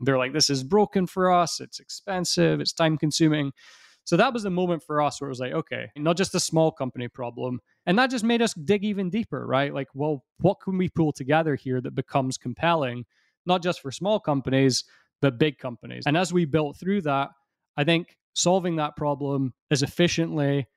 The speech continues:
effectively, seamlessly as we did is the reason that we work with everyone today, from the earliest, fastest growing businesses in the world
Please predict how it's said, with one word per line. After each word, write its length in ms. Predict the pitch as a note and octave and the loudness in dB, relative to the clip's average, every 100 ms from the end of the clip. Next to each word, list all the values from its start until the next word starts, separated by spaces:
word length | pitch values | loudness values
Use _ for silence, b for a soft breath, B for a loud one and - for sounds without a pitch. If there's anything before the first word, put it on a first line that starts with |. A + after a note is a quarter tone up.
| _ _ - | _ _ -12
effectively, 960 | - D#3 D#3+ - D3 B2+ C3+ B2+ B2 _ _ _ | -2 0 0 -2 -6 -4 -6 -8 -10 _ _ _
seamlessly 720 | - - E3+ D#3+ C#3+ - C#3 C3+ | -8 2 4 6 4 2 2 2
as 100 | A#2+ | 0
we 120 | B2 | -2
did 460 | C#3+ G3+ C#3+ C3 - _ _ _ D3+ | 2 2 0 -4 -10 _ _ _ 0
is 120 | C3+ | 0
the 140 | D3 | 2
reason 340 | D#3+ F#3 D3+ D3+ | 2 2 2 0
that 160 | D3 | -2
we 120 | C#3 | -2
work 300 | C3 C#3 C#3+ | -2 -2 -2
with 280 | C#3 C3 - - | 0 0 0 -2
everyone 520 | D3+ D3+ D3 C#3+ C3+ | 0 2 2 2 0
today, 380 | - B2+ C3+ C3 | -2 -2 0 -2
from 460 | - C3+ B2+ A#2+ - - | -4 -2 0 0 -4 -4
the 80 | C#3+ | 0
earliest, 640 | D#3+ D#3+ D#3 C#3+ C#3 - | 4 4 6 4 4 0
fastest 420 | - C#3+ C3+ C3 - | 0 0 2 -4 -4
growing 300 | C#3 C3 B2 | -2 -2 0
businesses 440 | C#3 B2+ A#2+ A#2+ | 0 0 -2 -2
in 60 | B2+ | 0
the 80 | |
world 500 | C#3 A3 E3+ D3 C#3 | 4 4 4 2 0